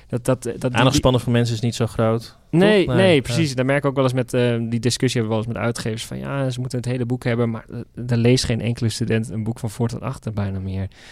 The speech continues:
Speaker 1: Het is relevante content lezen, verwerken voor je opdracht of whatever en dan weer verder gaan.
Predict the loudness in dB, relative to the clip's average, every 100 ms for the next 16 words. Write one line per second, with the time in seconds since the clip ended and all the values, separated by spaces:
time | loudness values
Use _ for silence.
0 | -20 -8 -2 -2 -2 -2 0 0 0 -2
1 | -2 -4 -2 -2 2 2 4 4 0 0
2 | 2 6 6 4 2 2 2 4 2 4
3 | 2 2 -4 -6 -8 -2 2 2 2 2
4 | -2 -4 -16 -10 0 2 4 4 4 2
5 | -2 -2 -6